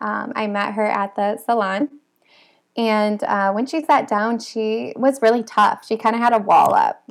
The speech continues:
And at first I was like, "I don't know if she's gonna like this." Um, but within the first, like, five, ten minutes of me, like, holding space and breathing and asking her questions,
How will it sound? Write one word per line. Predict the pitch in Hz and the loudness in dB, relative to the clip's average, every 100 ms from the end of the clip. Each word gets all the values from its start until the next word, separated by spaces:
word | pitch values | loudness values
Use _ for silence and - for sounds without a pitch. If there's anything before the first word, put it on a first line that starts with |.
| - - | -14 -4
And | 208 | 0
at | 202 - | 0 2
first | 214 220 | 0 0
I | |
was | 214 | -6
like, | - - | -6 0
"I | |
don't | 381 403 349 | 2 2 2
know | 320 | 0
if | 285 | 0
she's | 285 269 | -4 -4
gonna | 262 226 | -6 -2
like | 220 220 - | -2 -2 -2
this." | 208 262 - _ _ - - - - - - | 0 -2 -6 _ _ -20 -20 -20 -20 -18 -2
Um, | 220 208 196 196 233 - _ _ - | 2 2 2 -4 -10 -14 _ _ 2
but | 226 | 4
within | 220 220 233 | 4 4 4
the | 233 | 2
first, | 220 220 220 | 2 2 2
like, | 214 196 - | 0 0 2
five, | 220 220 214 196 196 | 4 6 6 4 0
ten | - 202 196 | -4 -2 -2
minutes | 202 208 185 190 | 0 0 -2 -2
of | 185 - | -4 -4
me, | 190 190 185 | -6 -2 -2
like, | 185 202 - | -2 -4 -6
holding | 202 196 185 | -4 -4 -6
space | - 196 185 185 | -4 -2 -2 -4
and | 190 180 | -8 -4
breathing | 185 190 196 185 | -4 -2 -4 -6
and | 190 | -6
asking | 196 190 - 202 | -8 -10 -10 -8
her | 190 | -8
questions, | - 202 - - 117 - - - | -6 -8 -6 -8 -6 -6 -10 -14